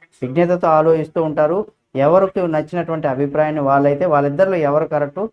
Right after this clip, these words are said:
వాళ్ళు చేసినటువంటి, అంటే, విజయసాయి రెడ్డి గారు చేసినటువంటి ఆరోపణలు కావచ్చు, నారా లోకేష్ గారు ఇచ్చినటువంటి కౌంటర్కి సంబంధించి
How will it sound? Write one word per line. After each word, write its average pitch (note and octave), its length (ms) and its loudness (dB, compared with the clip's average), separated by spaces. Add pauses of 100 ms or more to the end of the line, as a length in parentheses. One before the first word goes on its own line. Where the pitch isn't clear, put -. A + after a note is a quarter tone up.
(340)
వాళ్ళు D3 280 2
చేసినటువంటి, E3 480 0
అంటే, C#3 180 -4 (380)
విజయసాయి F#3 420 2
రెడ్డి F3+ 180 2
గారు F3 240 0
చేసినటువంటి D#3+ 400 -2
ఆరోపణలు D#3 540 0
కావచ్చు, D3+ 400 0 (720)
నారా G3 280 6
లోకేష్ G3 420 4
గారు F3 120 2
ఇచ్చినటువంటి E3 440 -4
కౌంటర్కి D#3 500 0
సంబంధించి C#3+ 440 -2